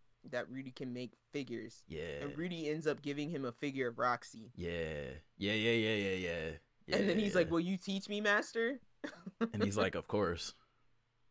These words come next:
Speaker 2: I remember that now, yeah.
Speaker 1: But yeah, I'm like, I like the weird, quirky, <laughs> weird <laughs> things about,
Speaker 2: Weird
Speaker 1: questionable
Speaker 2: is
Speaker 1: things about
Speaker 2: w-,
Speaker 1: Rudy.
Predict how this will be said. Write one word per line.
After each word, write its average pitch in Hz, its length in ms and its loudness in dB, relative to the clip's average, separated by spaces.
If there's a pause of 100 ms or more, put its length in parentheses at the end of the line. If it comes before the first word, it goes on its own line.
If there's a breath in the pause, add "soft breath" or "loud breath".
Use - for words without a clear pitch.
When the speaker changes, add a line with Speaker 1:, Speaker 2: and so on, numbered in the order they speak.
(600)
Speaker 2:
I 73 60 -4
remember 67 300 -6
that 50 240 -8
now, - 300 -12
yeah. 55 240 -8 (360)
Speaker 1:
But 143 120 0
yeah, 139 140 0
I'm 131 100 -2
like, 127 260 -4
I 165 120 8
like 160 280 6 (260)
the 135 120 0
weird, 127 420 -2 (160)
quirky, 123 540 -4 (640)
<laughs> 151 260 -4
weird 135 460 -2 (180)
<laughs> - 200 -4
things 180 280 0
about, 135 420 0
Speaker 2:
Weird 107 80 -12
Speaker 1:
questionable 185 460 8
Speaker 2:
is 160 140 6
Speaker 1:
things 127 240 -6
about 123 220 -2
Speaker 2:
w-, 117 160 -4
Speaker 1:
Rudy. 120 240 -10